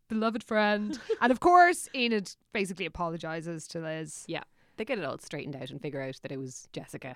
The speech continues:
Speaker 2: of
Speaker 1: Yes.
Speaker 2: course, all along, as usual,
Speaker 1: And
Speaker 2: who was messing things up for everybody.
Speaker 1: Yeah, and then they have, uh, the revenge plan,
Speaker 2: Mm.
Speaker 1: which works.
Speaker 2: Yeah, so weirdly, everyone buys the idea that Jessica is into Winston, when it's like, that's so unlikely.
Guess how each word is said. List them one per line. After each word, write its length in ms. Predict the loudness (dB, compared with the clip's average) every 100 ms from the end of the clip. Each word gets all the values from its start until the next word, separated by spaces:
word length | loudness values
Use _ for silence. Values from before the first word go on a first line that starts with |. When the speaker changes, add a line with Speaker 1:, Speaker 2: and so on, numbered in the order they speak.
| -10
Speaker 2:
of 80 | -4
Speaker 1:
Yes. 100 | -4
Speaker 2:
course, 340 | -4 -8 -8 -4
all 140 | -2
along, 300 | -2 -6 -4
as 140 | -2
usual, 420 | -2 -2 -2 -6 -8 _ _ -2
Speaker 1:
And 260 | 0 0 -2
Speaker 2:
who 60 |
was 80 | -4
messing 220 | -6 -6
things 180 | -8 -8
up 120 | -8
for 80 | -8
everybody. 520 | -10 -8 -8 -8 -10 -6
Speaker 1:
Yeah, 240 | -4 -4 -4
and 200 | 0 2
then 220 | 2 2 2
they 100 | 0
have, 360 | -2 -4 -6 _
uh, 580 | -6 -4 -4 -6 -6 -10 -14 _ -12
the 280 | -8 -8 -8
revenge 460 | -4 4 6 6 2
plan, 380 | -4 -2 -4 -4
Speaker 2:
Mm. 420 | -4 -4 -4 -2
Speaker 1:
which 420 | -2 -2 -8 -8 -12 _ -12
works. 800 | 0 4 4 2 -4 -8 -6 -6
Speaker 2:
Yeah, 100 | -6
so 140 | -6 -6
weirdly, 560 | -4 -2 -2 -2 -4
everyone 540 | -4 -4 0 0 0 -4 _ _
buys 560 | -6 0 0 0 -2 -6 _
the 140 | -4
idea 520 | -2 -2 -4 -2 -2 -4
that 140 | -4
Jessica 340 | -4 -4 -6 -6
is 140 | -4
into 220 | -6 -4
Winston, 440 | -4 -6 -8 -12 -10
when 120 | -10
it's 120 | -8
like, 260 | -6 -8 -10 -12
that's 260 | -12 -14 -18
so 300 | -8 -2 0
unlikely. 580 | 0 -2 -4 -6 -10